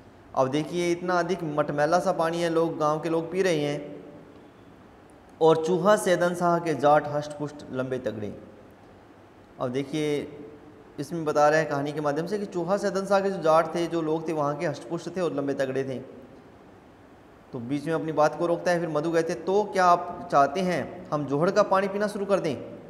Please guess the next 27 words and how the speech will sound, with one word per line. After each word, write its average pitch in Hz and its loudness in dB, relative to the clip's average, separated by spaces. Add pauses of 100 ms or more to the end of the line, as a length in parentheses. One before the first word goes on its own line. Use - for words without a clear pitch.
(120)
और 151 2
हंसती 139 -2
है। 98 -6 (1500)
बसंत 160 0
उठकर 180 4
कमरे 175 2
में 175 0
घूमता 151 2
हुआ, 160 2 (640)
"तुम 208 2
इस 208 -2
बात 180 6
पर 190 2
अपनी 185 0 (280)
विषाक्त 185 0
हंसी 170 0
बिखेर 165 0
सकती 170 -4
हो 120 -2 (920)
उसके 196 0
सामने 160 2
रुककर।" 127 0 (520)
अब 135 -2
पहले 147 4
तो 165 -2
घूमता 147 0
है 165 -2